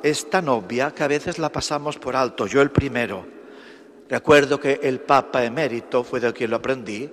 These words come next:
el Papa Benedicto dieciséis, cuando era un joven teólogo, Joseph Ratzinger, en la Universidad de Tübingen, antes de marcharse a Regensburg, a Ratisbona,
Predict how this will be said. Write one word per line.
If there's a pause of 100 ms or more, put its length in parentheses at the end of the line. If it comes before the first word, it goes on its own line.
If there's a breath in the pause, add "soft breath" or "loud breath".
el
Papa
Benedicto
dieciséis,
cuando
era
un
joven
teólogo, (100)
Joseph
Ratzinger, (300 loud breath)
en
la
Universidad
de
Tübingen,
antes
de
marcharse
a
Regensburg,
a
Ratisbona,